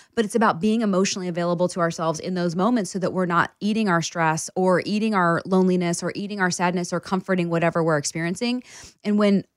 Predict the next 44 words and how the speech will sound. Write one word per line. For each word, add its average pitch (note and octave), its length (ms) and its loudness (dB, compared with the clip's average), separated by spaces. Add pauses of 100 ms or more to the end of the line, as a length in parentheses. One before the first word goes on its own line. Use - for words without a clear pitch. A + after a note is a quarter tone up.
I F#3 140 2
talk G3 320 2
to G3 120 -4
most F#3 280 0
women, G3 260 4
the G3+ 160 2
idea F3+ 380 2
of F3 100 0
being F3+ 200 2
emotionally F3 600 -2
available D#3+ 480 0
to F#3+ 120 -8
themselves F#3+ 580 -2
in F#3+ 160 0
those F3+ 240 2
moments F#3 400 -2
instead F3+ 380 -6
of E3+ 80 0
using F3 340 -2
food E3+ 360 2
to F#3 100 -2
fill D#3+ 200 0
a D#3+ 60 0
void D#3+ 280 0
that E3+ 100 2
it D#3+ 100 2
will E3+ 100 -2
never D#3+ 240 -2
fill, E3 420 2 (340)
they G3 80 -2
have F#3+ 180 2
no E3+ 260 -2
idea F3 280 4
what E3 140 0
that D#3+ 140 2
even D3+ 220 -2
means. C#3 360 -12
And F3+ 200 0
that's D3+ 320 -2
where D#3+ 140 2
it C#3+ 80 -2
has C3+ 220 -8
to B2+ 80 -14
start. F2+ 300 -4